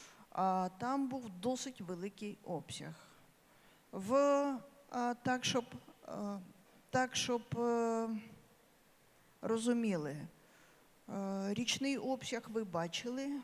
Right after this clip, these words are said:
планували шість тисяч з половиною тонн. А, це означає, що п'ятсот-шістсот тонн у місяць повинно продаватися,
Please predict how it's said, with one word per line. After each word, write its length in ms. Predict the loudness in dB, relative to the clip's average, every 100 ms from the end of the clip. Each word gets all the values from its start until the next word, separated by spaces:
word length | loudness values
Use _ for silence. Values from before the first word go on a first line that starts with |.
| -8
планували 680 | -6 -2 -2 -2 -2 0 0
шість 300 | -2 -6 -6
тисяч 360 | -6 -4 -6
з 40 | -6
половиною 800 | -6 -4 -4 -4 -2 -2 -2 -4
тонн. 340 | -4 -2 -2 -4 -10 -20 -20 -20 -20 -20 -20 -20 -2
А, 920 | 2 4 4 2 2 0 0 0 -2 -4
це 480 | -2 2 2 2 -2 -2
означає, 640 | -2 0 -2 0 0 2
що 240 | 0 -2 -4 -2
п'ятсот-шістсот 880 | -4 -2 -2 0 -2 -4 -2 -2 -2 -2
тонн 280 | 0 0 0
у 100 | 0
місяць 460 | 0 0 -2 -4
повинно 540 | -4 -4 -2 -2 0 -2
продаватися, 1040 | -4 -6 -4 -4 -6 -6 -10 -8 -8